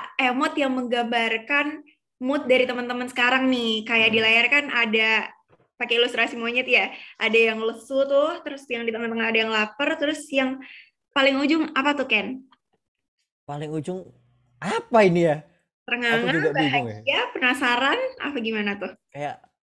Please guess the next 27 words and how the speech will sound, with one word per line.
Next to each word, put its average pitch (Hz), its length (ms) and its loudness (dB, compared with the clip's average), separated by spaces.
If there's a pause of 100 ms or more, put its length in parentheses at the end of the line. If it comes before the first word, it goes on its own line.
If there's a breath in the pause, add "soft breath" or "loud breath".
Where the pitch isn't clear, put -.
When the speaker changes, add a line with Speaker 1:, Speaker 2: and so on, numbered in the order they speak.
(300)
Speaker 2:
aku 156 220 -8
juga 139 160 -2
bingung 139 320 -6
mendeskripsikannya, 123 720 -8
tapi 160 200 0
yang 185 140 0
tengah 185 260 2
nih 196 120 -2
kayaknya 170 260 0
lapar 139 340 0 (120)
kan. 156 140 -4 (360 soft breath)
Tapi - 220 8
kita 214 200 4
Speaker 1:
<laughs> 196 60 6
Speaker 2:
lagi 160 160 4
puasa-puasa 156 560 2
gini, 156 540 -2
jangan, 147 460 0
jangan 151 200 0
lapar 196 360 4
ya 147 160 6
teman-teman 139 440 -4
ya. 113 140 0 (340 soft breath)
Speaker 1:
Ya, - 180 -12
Speaker 2:
Kita 135 140 2
Speaker 1:
benar. 180 60 4
Speaker 2:
harus 160 200 6